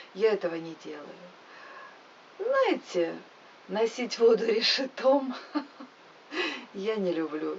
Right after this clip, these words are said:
Я просто ухаживаю за ногтями, за кутикулой.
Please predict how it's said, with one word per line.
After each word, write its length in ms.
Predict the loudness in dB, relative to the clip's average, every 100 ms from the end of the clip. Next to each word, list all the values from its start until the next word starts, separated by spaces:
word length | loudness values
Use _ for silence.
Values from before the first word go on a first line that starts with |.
| -2
Я 240 | 4 4
просто 460 | 4 2 0 4 4
ухаживаю 720 | 4 2 2 4 4 4 4
за 180 | 4 2
ногтями, 800 | 4 0 -4 2 4 6 4 -2
за 200 | -2 -4
кутикулой. 920 | -2 -4 -2 -4 -6 0 2 2 0